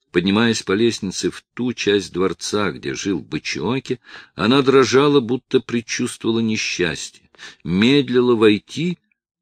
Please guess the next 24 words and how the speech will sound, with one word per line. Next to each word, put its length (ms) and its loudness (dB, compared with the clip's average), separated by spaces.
но 180 -2
не 140 -2
смела 460 -2
вернуться 640 -4
назад. 440 -6
Она 260 4
знала 340 2
строгость 800 0
и 120 -2
неумолимую 720 0
жестокость 680 -2
своей 300 0
матери, 460 -6
знала, 560 2
какие 300 -2
неприятности 800 0
её 220 2
ожидают, 600 0
если 400 0
она 180 0
вернётся, 680 0
не 180 -6
исполнив 480 -8
поручения. 640 -12